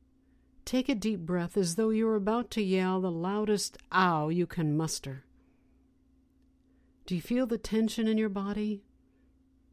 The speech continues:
This tension you feel is akin to the tension your body carries every day with unexpressed emotions from your past. Imagine years of unexpressed "ows."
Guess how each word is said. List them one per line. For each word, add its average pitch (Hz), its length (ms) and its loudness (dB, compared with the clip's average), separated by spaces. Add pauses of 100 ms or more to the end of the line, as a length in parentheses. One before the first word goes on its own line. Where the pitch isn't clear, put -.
(1000)
This 285 220 0
tension 247 460 4
you 202 120 6
feel 185 380 2
is 185 120 0
akin 240 440 0
to 240 80 -2
the 240 100 -2
tension 220 560 2
your 202 160 4
body 185 340 0
carries 190 540 0
every 214 400 -2
day 160 460 0
with 160 220 -2
unexpressed 208 720 -2
emotions 156 680 -2
from 147 240 -2
your 151 140 -2
past. - 640 -10 (1400)
Imagine 233 600 6
years 180 520 4
of 156 180 0
unexpressed 208 1120 -2 (260)
"ows." 135 840 -4